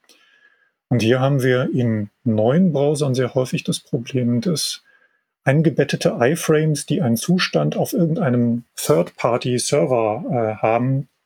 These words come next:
eigentlich, ähm, verdammt stark nach Tracking von Benutzern riecht und, ähm, deshalb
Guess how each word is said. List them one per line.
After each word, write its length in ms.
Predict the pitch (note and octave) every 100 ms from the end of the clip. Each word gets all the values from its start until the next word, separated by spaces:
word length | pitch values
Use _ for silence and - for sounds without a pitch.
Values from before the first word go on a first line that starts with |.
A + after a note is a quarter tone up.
| _ _
eigentlich, 800 | - C3 D#3 C3+ C3+ - - A#3+
ähm, 460 | F#3+ A#2+ A2+ A2+ G#2+ - _ _ _ _ _ _
verdammt 680 | - - A2 C3 D3+ - C4+
stark 560 | - - A#2+ B2 B2 -
nach 480 | A#2 A2+ A#2 A2 - B3 E3+ F3+ _ _
Tracking 640 | - C3+ B2+ B2+ A#2 A#2 - _
von 300 | - A#2 A#2
Benutzern 500 | - C#3+ - D3 B2+
riecht 640 | A#2+ C3 C3+ - - -
und, 540 | C4+ B2 G#2 G#2+ - _ _ _ - - - - - - -
ähm, 380 | A#2 G#2+ G#2+ A2+ _ -
deshalb 440 | B2+ - C3+ B2